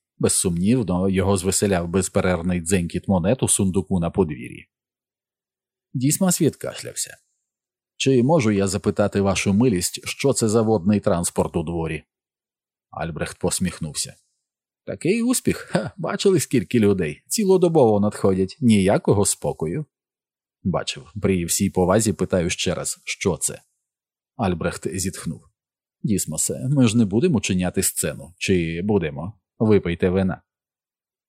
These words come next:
Він налив зі срібного глечика. «Він зроблений за прообразом того, що на фресці Джотто. Ви, можливо, бачили її?»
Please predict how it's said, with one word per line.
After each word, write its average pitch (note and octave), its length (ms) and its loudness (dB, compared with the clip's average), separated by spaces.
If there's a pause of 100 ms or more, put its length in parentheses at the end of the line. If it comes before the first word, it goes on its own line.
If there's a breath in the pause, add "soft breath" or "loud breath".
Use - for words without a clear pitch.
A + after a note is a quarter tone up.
(120)
Він B2+ 240 2
налив G#2 480 0
зі F#2 260 -4
срібного F2+ 580 -2
глечика. - 600 -6 (800)
«Він C3 240 4
зроблений G2+ 540 2
за F#2 220 0
прообразом F2 680 -2
того, F#2 360 0
що G2+ 220 -4
на F2+ 100 -2
фресці G2 480 -2
Джотто. F#2 540 -8
Ви, G#2 220 2
можливо, G2 480 0
бачили A2+ 440 -2
її?» F#2+ 340 -6